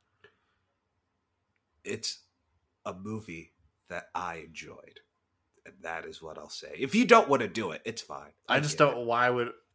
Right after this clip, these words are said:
Speaker 2: just why? Is my, is
Speaker 1: Also,
Speaker 2: my
Speaker 1: it's our boy
Speaker 2: question.
Speaker 1: Hugh.
Speaker 2: Like,
Speaker 1: Hey, it's our
Speaker 2: like
Speaker 1: boy
Speaker 2: we did,
Speaker 1: Hugh.
Speaker 2: we, like we did, uh, we're doing Them That Follow for <laughs> anyone who gives a shit. Um, we're doing this
Speaker 1: Ex-
Speaker 2: because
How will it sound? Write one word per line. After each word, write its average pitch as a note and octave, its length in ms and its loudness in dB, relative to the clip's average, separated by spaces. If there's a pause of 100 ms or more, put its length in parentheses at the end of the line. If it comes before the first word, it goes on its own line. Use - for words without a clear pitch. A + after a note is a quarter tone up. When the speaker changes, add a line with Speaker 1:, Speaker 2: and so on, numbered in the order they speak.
(920)
Speaker 2:
just - 160 -18
why? G2 420 -2 (720)
Is A2+ 160 -8
my, G#2 220 0
is - 60 -6
Speaker 1:
Also, C4 280 6
Speaker 2:
my C4 40 2
Speaker 1:
it's - 120 0
our B3+ 80 4
boy C4 160 0
Speaker 2:
question. D#4+ 260 -4
Speaker 1:
Hugh. C#4+ 360 2 (260)
Speaker 2:
Like, C3+ 180 6
Speaker 1:
Hey, A3+ 300 6
it's - 120 0
our D3 80 2
Speaker 2:
like C#3+ 120 6
Speaker 1:
boy C#3 60 6
Speaker 2:
we D#3 80 8
did, E3+ 160 4
Speaker 1:
Hugh. - 240 -4
Speaker 2:
we, C#3+ 180 2
like C3+ 260 0
we D3 80 4
did, D3+ 260 2
uh, B2 180 0
we're C3 140 2
doing C#3+ 240 4
Them C3 200 2
That A2+ 140 0
Follow A#2+ 400 0
for A#2 140 -8
<laughs> - 20 -2
anyone A2 280 -12
who F#3 80 2
gives D3+ 320 -2
a D#3+ 60 -2
shit. F3 360 -2 (140)
Um, D#3+ 340 4 (360)
we're D3+ 80 4
doing F#3+ 240 10
this G3 240 4
Speaker 1:
Ex- F3+ 240 10
Speaker 2:
because C#3 340 4